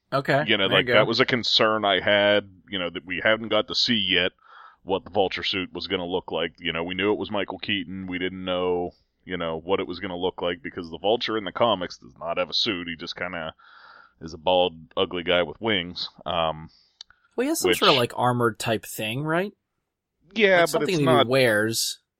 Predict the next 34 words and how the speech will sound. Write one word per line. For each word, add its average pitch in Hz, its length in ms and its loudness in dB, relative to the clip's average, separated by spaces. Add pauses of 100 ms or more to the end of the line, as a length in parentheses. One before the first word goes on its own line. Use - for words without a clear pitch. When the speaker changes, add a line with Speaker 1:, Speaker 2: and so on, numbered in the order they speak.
(360)
Speaker 2:
it, 110 180 2
it's 110 140 -8
not 104 200 2
what 78 140 -14
this 80 200 -8
is. - 300 -20 (380)
Speaker 1:
Oh, 131 140 6
no, 107 180 0
no, 104 60 -6
no! 98 200 -8 (140)
This - 180 0
is, 117 140 -2
Speaker 2:
Yeah, 98 80 2
I - 20 0
Speaker 1:
this 139 120 2
Speaker 2:
mean, 90 80 2
Speaker 1:
is - 120 -4 (180)
definite 131 500 2
tech. - 400 -4 (640)
Speaker 2:
Yeah, 104 280 2 (240)
yeah, 85 240 -4
it's 85 140 -12
definitely 113 480 0
tech, - 500 -2 (140)
and 85 320 -6
it's 80 200 -12 (120)
definitely 98 840 -4
nice 95 280 -6
that 92 120 -20
they 90 120 -4
threw 95 300 -6
in 90 120 -8
the 85 80 -12
fur 92 380 -2